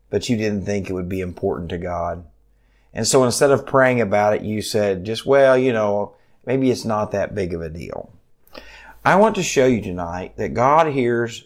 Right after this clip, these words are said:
your prayers no matter what.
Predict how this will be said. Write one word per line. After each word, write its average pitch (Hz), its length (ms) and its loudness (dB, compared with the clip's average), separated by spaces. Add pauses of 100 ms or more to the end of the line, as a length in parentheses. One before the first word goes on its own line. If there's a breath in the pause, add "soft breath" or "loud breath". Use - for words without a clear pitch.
(120)
your 117 260 2
prayers 80 720 -4 (1400)
no 107 120 -8
matter 98 300 -2
what. 95 560 -4